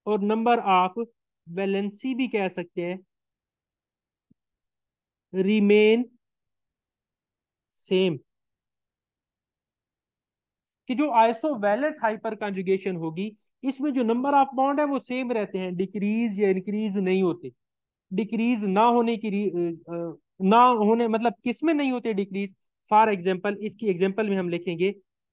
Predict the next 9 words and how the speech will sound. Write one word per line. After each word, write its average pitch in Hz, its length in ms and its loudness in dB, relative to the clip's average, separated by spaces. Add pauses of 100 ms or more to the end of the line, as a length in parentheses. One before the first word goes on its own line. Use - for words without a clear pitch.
carbocation 185 1120 0 (3500)
and 269 220 -2
हम 247 140 -4
लिखेंगे 214 400 -6
free 208 360 -6
radical 165 480 -4 (2500)
and 190 240 -2
free 202 380 -4 (760)
radical। 165 460 -4